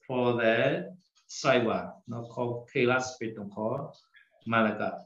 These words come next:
Uh, but here is a, but a kind of the clever like the opinion based on the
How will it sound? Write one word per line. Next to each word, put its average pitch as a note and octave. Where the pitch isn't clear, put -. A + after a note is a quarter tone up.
Uh, B2+
but B2+
here F#3+
is E3
a, A2
but D3+
a C#3+
kind F3+
of D3
the C3
clever A#2
like A#2+
the B2+
opinion D#3
based D3
on B2+
the A#2